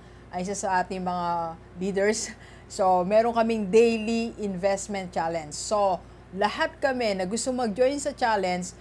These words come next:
mag-i-invest ng as low as twenty pesos. Magta-top up ka lang ng twenty pesos. So, magagawa mo lang po to pag member ka na po ng I M G. Eh, Doc, next question. Magkano po ang membership sa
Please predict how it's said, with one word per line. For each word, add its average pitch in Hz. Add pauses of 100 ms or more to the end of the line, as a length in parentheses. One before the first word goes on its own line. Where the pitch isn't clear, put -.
(240)
mag-i-invest 208
ng 190
as 226
low 262
as 233
twenty 208
pesos. 170
Magta-top 208
up 208
ka 190
lang 190
ng 175
twenty 170
pesos. - (480)
So, 247
magagawa 311
mo 294
lang 277
po 226
to -
pag 233
member 220
ka 208
na 185
po 170
ng 180
I 151
M 156
G. 151 (640)
Eh, 208
Doc, 233
next 220
question. 226
Magkano 247
po 240
ang 202
membership 233 (320)
sa 190